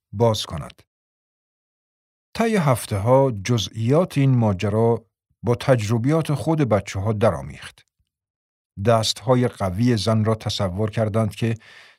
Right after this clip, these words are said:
تخته‌های دیوارهای خانه‌اش را از جا می‌کند و توی آتش می‌اندازد و به نوعی خانه‌اش را از درون به آتش می‌کشد. آتشی که در نهایت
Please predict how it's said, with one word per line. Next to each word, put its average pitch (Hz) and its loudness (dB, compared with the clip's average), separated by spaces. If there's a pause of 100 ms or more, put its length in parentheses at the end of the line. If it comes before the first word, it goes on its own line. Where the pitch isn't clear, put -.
(120)
تخته‌های 131 2
دیوارهای 110 0
خانه‌اش 110 0
را 107 2
از 101 0
جا 107 0
می‌کند 107 2
و 98 -2 (400)
توی 120 2
آتش 98 0
می‌اندازد 87 -4 (480)
و 104 0
به 92 -2
نوعی 127 2 (300)
خانه‌اش 117 0
را 113 4
از 101 -2
درون 127 4
به 117 4
آتش 98 -2
می‌کشد. - -8 (840)
آتشی 113 0
که 117 -2
در 104 0
نهایت 101 -2